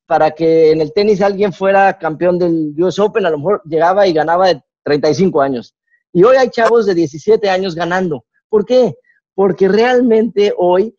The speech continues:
la preparación, el conocimiento, la tecnología es diferente a la de hace, eh, una, una o dos, tres generaciones antes. Entonces, ahí sí le doy la razón de que a veces los, eh, si-, eh, centennials y millennials nos vemos un poco limitados y desesperados de que no nos escuchen y no nos den oportunidad.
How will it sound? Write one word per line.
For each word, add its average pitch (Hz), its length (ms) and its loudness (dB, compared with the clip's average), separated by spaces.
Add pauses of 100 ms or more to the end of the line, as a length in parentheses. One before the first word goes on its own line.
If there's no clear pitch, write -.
(160)
la 185 420 0
preparación, 175 840 -2
el 185 180 -2
conocimiento, 170 720 -4
la 170 260 0
tecnología 165 760 -4 (320)
es - 360 -4
diferente 208 720 0
a 240 40 0
la 208 140 2
de 170 120 2
hace, 185 480 0
eh, 151 540 -4
una, 170 400 -2
una 202 260 2
o 185 40 2
dos, 190 220 -2
tres 185 180 -6
generaciones 151 520 -8
antes. 127 240 -8
Entonces, 190 280 -4
ahí 220 120 2
sí 254 120 -10
le 240 120 2
doy 226 100 4
la 233 100 2
razón 170 420 -4 (380)
de 165 220 0
que - 80 -4
a 170 60 2
veces 214 340 0
los, 190 340 -2 (360)
eh, 156 160 0
si-, 160 260 -12
eh, 151 220 0
centennials 190 580 -2
y 180 60 -2
millennials 180 380 0
nos 160 180 -2
vemos 202 280 -2
un 208 140 -2
poco 220 240 -2
limitados 175 680 0
y 175 40 0
desesperados 160 720 -2
de 120 100 -4
que 139 140 -4
no 160 100 0
nos 196 180 -4
escuchen 170 460 -6
y 151 80 -2
no 156 140 -2
nos 185 140 -4
den 180 120 -4
oportunidad. 147 640 -2